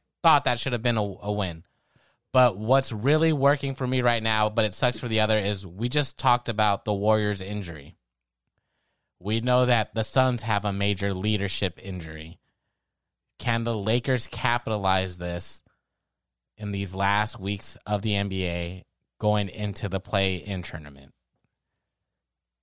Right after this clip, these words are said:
Uh, me as a regular Lakers fan says yes, but over the last month, the last ten games, I don't even know if these fools wanna even try and win a play-in.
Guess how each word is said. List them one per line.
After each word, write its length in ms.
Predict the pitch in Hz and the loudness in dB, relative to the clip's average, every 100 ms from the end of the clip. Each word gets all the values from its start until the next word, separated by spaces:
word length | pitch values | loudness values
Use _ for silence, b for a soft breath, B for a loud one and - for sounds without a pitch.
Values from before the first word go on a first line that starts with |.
| _ _ _ _ - | _ _ _ _ -18
Uh, 60 | - _ _ _ _ | -18 _ _ _ _
me 220 | 175 185 196 | 2 4 6
as 160 | 170 | 6
a 140 | 165 139 | 4 4
regular 400 | 127 160 170 151 | 2 2 2 2
Lakers 300 | 151 147 - | 0 0 0
fan 260 | 131 131 | 0 2
says 260 | 135 120 110 | 0 -2 0
yes, 480 | 127 139 90 - - _ _ _ _ - | 2 2 0 -4 -10 _ _ _ _ -2
but 120 | 120 | 2
over 280 | 120 143 156 | 4 4 4
the 140 | 143 | 2
last 340 | 131 139 139 127 | 2 2 0 0
month, 320 | 131 113 - | 2 2 0
the 120 | 107 | 0
last 300 | 117 131 - | 2 2 0
ten 220 | 131 117 | -2 -2
games, 540 | 107 123 107 95 - - _ _ _ _ _ _ | 0 0 0 -4 -10 -16 _ _ _ _ _ _
I 140 | - 196 | 0 4
don't 180 | 214 214 | 6 6
even 180 | 196 185 | 6 6
know 120 | 185 | 4
if 100 | 165 | 2
these 180 | 180 - | -2 2
fools 240 | 180 170 | 4 4
wanna 240 | 156 175 170 | 6 4 4
even 220 | 160 156 | 0 0
try 280 | - 156 160 | 2 2 4
and 240 | 147 117 | 2 4
win 360 | 139 175 160 - | 4 4 2 0
a 100 | 120 | -2
play-in. 540 | - 123 117 90 85 | 2 2 2 0 -4